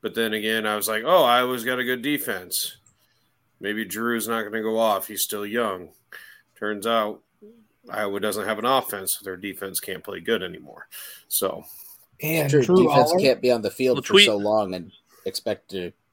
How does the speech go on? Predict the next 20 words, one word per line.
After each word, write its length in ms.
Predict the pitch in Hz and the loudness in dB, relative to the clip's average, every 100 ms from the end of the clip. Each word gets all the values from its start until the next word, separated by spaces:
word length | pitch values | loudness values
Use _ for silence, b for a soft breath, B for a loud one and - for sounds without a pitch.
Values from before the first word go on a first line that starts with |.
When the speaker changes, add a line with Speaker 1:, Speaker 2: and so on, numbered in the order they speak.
| _ | _
Speaker 3:
stay 320 | - - 110 95 | -12 -6 -4 -4
in 80 | |
the 80 | 87 | -8
game. 360 | 82 92 80 80 _ _ - | -8 -8 -8 -14 _ _ -10
Speaker 1:
Correct. 540 | - 110 - - - b b b - | -4 -4 -4 -10 -14 b b b -2
Speaker 2:
Also, 380 | 143 156 139 | 0 2 0
Drew 320 | 131 139 143 131 | -2 -2 0 4
Aller 500 | 127 127 139 151 - _ _ _ _ | 4 4 0 -4 -8 _ _ _ _
might 320 | 127 123 117 101 | -8 -4 -4 -6
be 420 | 113 107 107 98 | -8 -6 -8 -8
a 100 | 95 | -10
legitimate 580 | 110 110 104 101 101 - | -8 -10 -10 -10 -10 -6
stud. 540 | - - - - 139 - _ _ _ _ _ _ - | -6 -6 -10 -12 -16 -20 _ _ _ _ _ _ -20
Speaker 1:
Yeah, 220 | - - - 90 | -18 -16 -14 -8
I 80 | 107 | -6
really 280 | 113 101 | -4 -6
like 260 | 95 - - | -6 -8 -10
him. 200 | 98 104 - | -12 -14 -14
<laughs> 120 | - - | -10 -10
Speaker 2:
Yeah, 260 | 107 - | -6 -8